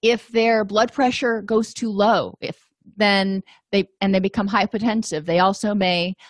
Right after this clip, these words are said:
faint or get really dizzy. And their heart rate,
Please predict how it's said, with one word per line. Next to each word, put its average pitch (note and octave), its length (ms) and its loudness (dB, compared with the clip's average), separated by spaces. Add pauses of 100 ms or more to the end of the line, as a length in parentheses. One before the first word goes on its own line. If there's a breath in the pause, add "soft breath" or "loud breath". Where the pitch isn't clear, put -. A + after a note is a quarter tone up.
(120 soft breath)
faint - 580 -4
or F3+ 140 -2
get F3 200 -4
really F3 260 -4
dizzy. E3 500 -4 (380 loud breath)
And G3 220 2
their F#3+ 100 2
heart A3+ 300 2
rate, E3+ 240 0